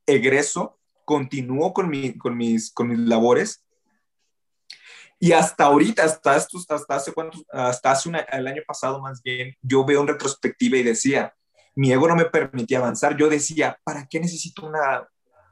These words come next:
maestría, un posgrado, si ya estoy trabajando, ya estoy percibiendo un salario, eh, existen ciertas modalidades de crecimiento en, en mi trabajo, entonces no ocupo una, una maestría en realidad, ¿no?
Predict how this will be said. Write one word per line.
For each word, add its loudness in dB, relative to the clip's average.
maestría, -2
un -8
posgrado, -2
si -6
ya 0
estoy -4
trabajando, -6
ya 0
estoy 0
percibiendo -4
un -8
salario, 0
eh, 0
existen -4
ciertas 0
modalidades 0
de -8
crecimiento -6
en, -4
en -4
mi -6
trabajo, 0
entonces -8
no -4
ocupo -4
una, -2
una -6
maestría -2
en -6
realidad, -2
¿no? -20